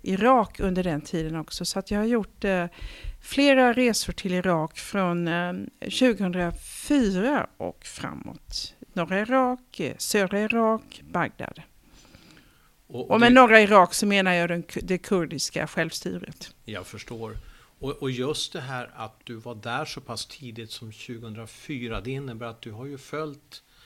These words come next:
Speaker 2: Iraks, eh, historia och, eh,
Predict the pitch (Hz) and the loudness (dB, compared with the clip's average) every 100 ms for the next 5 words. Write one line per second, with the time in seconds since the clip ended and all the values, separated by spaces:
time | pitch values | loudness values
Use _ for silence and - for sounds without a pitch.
0 | - - - _ - 139 123 120 - - | -20 -20 -20 _ -2 0 2 0 -2 -6
1 | - - - _ - 110 107 104 107 - | -6 -6 -14 _ -12 -10 -8 -10 -12 -18
2 | - - - 131 - - 120 117 113 113 | -20 -20 -16 -8 -6 -4 -6 -6 -10 -12
3 | 107 104 107 110 101 _ - 117 | -12 -14 -16 -18 -20 _ -16 -12